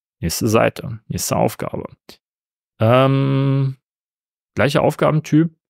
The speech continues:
Glücklicherweise muss ich hier nichts wechseln. Angabe in Quadratmillimeter Querschnittsfläche. Das ist jetzt was, was man im Prinzip fast im Kopf rechnen könnte, ne? Ich muss den Strom nehmen und teilen durch die Stromdichte. Kürze ich Ampere raus, kriege ich Quadratmillimeter raus.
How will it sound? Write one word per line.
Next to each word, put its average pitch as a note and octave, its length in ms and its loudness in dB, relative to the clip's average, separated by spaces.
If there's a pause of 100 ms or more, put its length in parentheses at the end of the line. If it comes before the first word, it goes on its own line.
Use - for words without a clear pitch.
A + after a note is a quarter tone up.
(220)
Glücklicherweise A#2+ 640 0
muss A#2 180 -4
ich B2 140 -6
hier A2+ 80 -4
nichts G2 240 -4
wechseln. C3+ 640 0
Angabe A2+ 520 0
in G#2+ 260 -2
Quadratmillimeter G#2 960 -2
Querschnittsfläche. C#3 960 0 (260)
Das C3+ 180 0
ist D#3 160 2
jetzt - 200 2
was, A#2+ 180 0
was A#2 160 -2
man G#2 320 0
im - 480 -12
Prinzip - 500 -4
fast - 240 -2
im A2+ 80 -2
Kopf - 280 -4
rechnen G#2+ 260 -2
könnte, G2+ 260 -4
ne? G#2+ 120 0
Ich - 120 -6
muss A2 220 -4
den G2 160 -2
Strom C#3+ 680 2 (840)
nehmen B2+ 460 2
und B2 240 -2
teilen B2+ 500 2
durch A2+ 260 0
die - 120 -6
Stromdichte. A#2 960 0
Kürze - 320 -4
ich G2 160 -8
Ampere A2 320 -2
raus, G#2 240 0
kriege A#2+ 120 -4
ich - 120 -8
Quadratmillimeter G2 880 -4
raus. C3+ 720 0